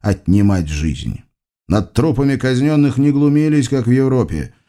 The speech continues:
и даже стандартное выставление голов убитых врагов или преступников не вызывало у людей законной гордости деяниями своих правителей.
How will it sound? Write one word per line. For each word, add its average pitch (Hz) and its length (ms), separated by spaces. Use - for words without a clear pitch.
и 92 100
даже 139 260
стандартное 131 840
выставление 127 720
голов 123 500
убитых 120 520
врагов 113 560
или 117 120
преступников 120 920
не 135 140
вызывало 135 600
у 156 100
людей 151 320
законной 131 560
гордости 113 600
деяниями 101 640
своих 98 380
правителей. 117 760